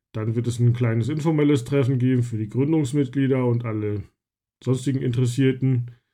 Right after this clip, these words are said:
Und, äh, da wollen wir zusammen den Madrexikon-Geburtstag feiern, den vierzehnten immerhin schon.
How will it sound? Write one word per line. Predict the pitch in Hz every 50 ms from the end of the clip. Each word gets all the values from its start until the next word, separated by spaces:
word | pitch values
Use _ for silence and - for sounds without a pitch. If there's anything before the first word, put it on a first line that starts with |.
| _ _ _ _ _ _ _ _ _ _ _ _ _ _ _ -
Und, | 123 120 120 120 120 120 120 117 120 123
äh, | 120 113 113 110 113 110 113
da | 110 113 110
wollen | 104 127 143 151
wir | 160 139
zusammen | 117 135 135 147 147 147 143
den | 131 139 131 135 131 131 127 127 127
Madrexikon-Geburtstag | 123 120 120 143 156 151 - 180 165 - 160 156 160 156 143 143 151 147 123 120 151 143 131
feiern, | 123 143 143 139 139 139 135
den | 127 120 120
vierzehnten | - - 160 160 160 165 - 170 165 160 165 - 180 165
immerhin | 165 170 165 160 160 156 160 160 165
schon. | - 170 165 165 170 180 180